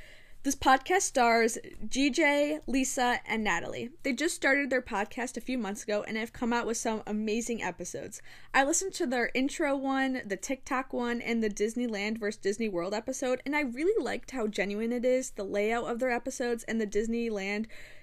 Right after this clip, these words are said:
And in their Disneyland versus Disney World episode, it made me <laughs> want to go to Disney World and Disneyland, like, so bad right now. Um, and Natalie is my age, so she does her podcast with her parents, and I think that that's what made it super enjoyable for me,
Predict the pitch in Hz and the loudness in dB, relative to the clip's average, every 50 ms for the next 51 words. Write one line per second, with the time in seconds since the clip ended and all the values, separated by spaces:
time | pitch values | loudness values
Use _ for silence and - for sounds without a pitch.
0 | - - - 247 240 - - 294 302 320 330 311 269 233 - 226 254 - 254 247 | -6 0 2 2 4 6 6 4 6 8 8 6 6 6 4 4 4 4 2 2
1 | 226 214 226 247 233 220 226 - - 190 202 208 233 233 247 247 240 - 254 269 | 2 2 2 0 0 -2 -2 -2 0 -2 0 0 0 0 0 0 0 0 0 0
2 | 277 269 - 262 - - - - 131 - - 233 220 226 269 311 359 349 359 349 | 0 0 2 2 2 2 0 -2 -8 -6 -4 -2 0 0 2 2 4 4 6 6
3 | 320 294 269 285 233 220 226 233 262 208 - 202 233 233 240 247 240 226 202 196 | 6 4 4 0 0 -2 -2 -2 -2 -2 -2 -2 -2 -2 -2 -4 -4 -4 -4 -4
4 | 202 208 214 220 226 220 - - 190 190 220 240 226 262 262 - 254 247 240 240 | -4 -2 -2 -4 -6 -6 -8 -8 -6 -4 -4 -2 -2 -4 -4 -4 -4 -2 -2 -2
5 | 247 269 247 220 202 190 190 - - - - - - 294 302 320 233 247 233 247 | -2 -2 -2 -2 -2 -4 -4 -4 -2 0 4 6 8 8 8 8 8 8 8 8
6 | 269 294 359 349 392 254 349 311 277 302 - - - - - - - - - - | 8 8 8 8 8 8 8 8 8 6 4 2 -4 -10 -12 -12 -12 -12 -12 -8
7 | - - 254 254 240 233 233 226 220 214 214 214 - - - 285 302 277 262 240 | -2 0 2 2 4 4 2 2 2 0 -2 -4 -6 -4 0 2 4 6 8 8
8 | 247 269 339 403 370 320 - - 208 196 180 190 196 214 233 233 240 254 277 277 | 8 8 6 6 4 4 2 0 0 0 2 0 2 2 2 2 2 2 2 0
9 | - - - 226 240 - - 247 208 208 190 208 247 - 269 240 226 - 196 196 | -2 0 0 2 0 0 0 -2 0 0 0 0 0 0 -2 -2 -2 -2 -2 -2
10 | 214 - 233 233 - 233 226 - 208 208 - 208 180 180 202 208 226 254 - - | -2 -4 -4 -4 -4 -6 -6 -6 -6 -6 -6 -6 -6 -4 -2 -2 -2 -2 -4 -4
11 | - - 247 247 247 254 - 240 254 - - - - - - 220 208 208 - 262 | -4 -2 0 0 0 -2 -2 -4 -2 -2 -2 -4 -2 -2 0 0 0 0 0 -2
12 | 220 - 196 190 190 202 202 - - - - 233 - 240 220 220 208 185 170 196 | -2 -2 0 0 0 0 -2 -4 -6 -6 -6 -4 -2 -2 -2 -2 0 -2 0 0
13 | 202 214 233 - - 262 254 254 262 277 277 269 | 0 -2 -2 -4 -4 -4 -2 -2 0 -2 -2 -4